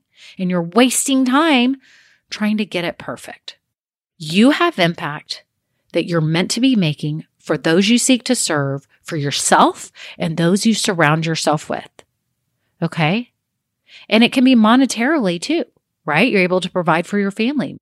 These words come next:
maybe you don't have kids or a spouse, but you're able to give to your family or give to your favorite charity. Like, the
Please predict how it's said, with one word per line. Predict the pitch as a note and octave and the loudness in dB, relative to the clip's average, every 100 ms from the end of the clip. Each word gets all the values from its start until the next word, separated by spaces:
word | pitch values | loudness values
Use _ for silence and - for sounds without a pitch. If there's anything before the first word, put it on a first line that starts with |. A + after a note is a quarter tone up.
| _ | _
maybe | G3 A3+ | 0 2
you | B3+ | 4
don't | C4+ | 2
have | - G#3 A3+ | 2 0 0
kids | - G#3 F#3+ G3 G3 | -2 0 2 0 0
or | D#3 | -2
a | |
spouse, | D#3+ - D#3 G3 | -2 -4 -2 -2
but | - - | -2 -4
you're | - | -2
able | G3 G3+ | 0 0
to | F3+ | 0
give | F3 F3+ - | 2 0 0
to | F3+ | -4
your | F3+ | -4
family | - A3 C4+ - - - - - | 0 0 0 -2 -16 -20 -20 -2
or | F#3+ | 0
give | E3+ F3 | 2 -2
to | - | -2
your | A3 | -2
favorite | A3 A3 G#3+ - | 2 2 2 -2
charity. | G3+ A3+ A#3+ - - - - | -2 -2 -4 -6 -14 -20 -8
Like, | A3 - | -6 -4
the | G3+ G#3+ | -4 -4